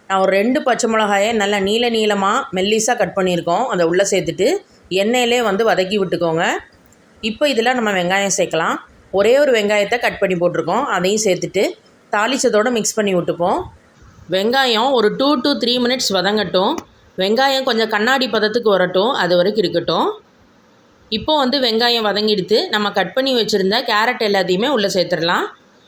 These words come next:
கேரட்டோட சேர்த்துட்டு வெங்காயத்தோட மிக்ஸ் பண்ணி விட்டுக்கோங்க. கேரட் பொரியல் சாதாரணமா பண்றதை விட இந்த மாதிரி ஒரு தடவை நீங்க ட்ரை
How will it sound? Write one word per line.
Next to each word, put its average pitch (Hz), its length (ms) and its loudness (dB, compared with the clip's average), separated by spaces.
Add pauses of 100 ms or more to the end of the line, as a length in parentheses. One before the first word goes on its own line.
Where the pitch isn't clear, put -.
(280)
கேரட்டோட 254 460 2 (140)
சேர்த்துட்டு 220 380 0 (280)
வெங்காயத்தோட 214 500 2 (120)
மிக்ஸ் - 220 -6
பண்ணி 214 180 0
விட்டுக்கோங்க. 175 420 0 (640)
கேரட் 247 420 0
பொரியல் 214 340 2 (120)
சாதாரணமா 214 640 0
பண்றதை 185 340 0
விட 175 140 0 (240)
இந்த 233 220 0
மாதிரி 226 280 2
ஒரு 202 120 2
தடவை 190 220 4
நீங்க 190 180 0
ட்ரை 180 120 2